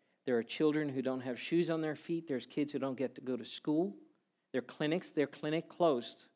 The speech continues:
last week. One clinic, one doctor servicing over ten thousand people, and they closed because of,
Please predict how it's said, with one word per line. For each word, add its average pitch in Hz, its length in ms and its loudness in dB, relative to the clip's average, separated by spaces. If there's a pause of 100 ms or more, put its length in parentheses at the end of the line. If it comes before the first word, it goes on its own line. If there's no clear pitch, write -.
last 127 280 -2
week. 120 320 -6 (1600)
One 147 200 8
clinic, 156 400 2
one 151 200 2
doctor 147 340 6
servicing 143 540 0
over 131 180 0
ten 147 320 -4
thousand 135 460 -2
people, 131 520 -4
and 127 140 -4
they 123 60 -4
closed 135 400 -2
because 131 400 -2
of, 117 240 -4